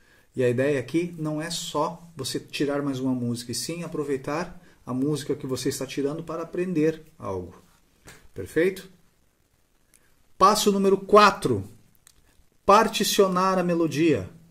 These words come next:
Aí sim, você vai sentar e começar a tirar, então, ouvindo e copiando. Só que quando você chegar aqui no passo número quatro, você já está com a música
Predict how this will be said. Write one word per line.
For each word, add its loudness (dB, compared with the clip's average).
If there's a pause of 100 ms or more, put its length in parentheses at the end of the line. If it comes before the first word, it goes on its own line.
Aí 2
sim, -4
você -4
vai 2
sentar 0 (340)
e -6
começar -2 (180)
a -10
tirar, -2
então, -4 (240)
ouvindo 0 (600)
e -6
copiando. 2
Só 2
que -8
quando 2
você 2
chegar 4
aqui 4
no 0
passo 0
número -2
quatro, -2
você 0
já 2
está -2
com -6
a -2
música -2